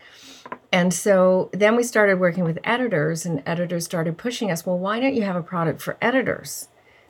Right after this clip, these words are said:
so they can do the same thing?" And so that's our Story Coach product. And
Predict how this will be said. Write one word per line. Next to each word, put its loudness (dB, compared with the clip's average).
so 2
they 2
can -4
do 0
the 0
same -2
thing?" 0
And -2
so -6
that's 2
our 4
Story 2
Coach -4
product. -6
And 0